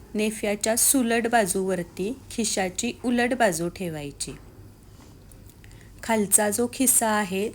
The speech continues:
खालचं, ते सेम तसंच अंतर एक्स्ट्राचं जे आहे ते सेम तसंच ठेवलं आहे बघा मी. आणि परत तसंच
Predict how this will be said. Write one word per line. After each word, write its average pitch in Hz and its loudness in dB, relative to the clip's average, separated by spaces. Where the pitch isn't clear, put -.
खालचं, 202 0
ते 226 0
सेम 269 6
तसंच 247 0
अंतर 226 0
एक्स्ट्राचं 226 0
जे 247 4
आहे 220 4
ते 269 -2
सेम 294 6
तसंच 254 4
ठेवलं 214 0
आहे 165 -2
बघा 156 -8
मी. 135 -10
आणि 208 -4
परत 220 -4
तसंच 202 -2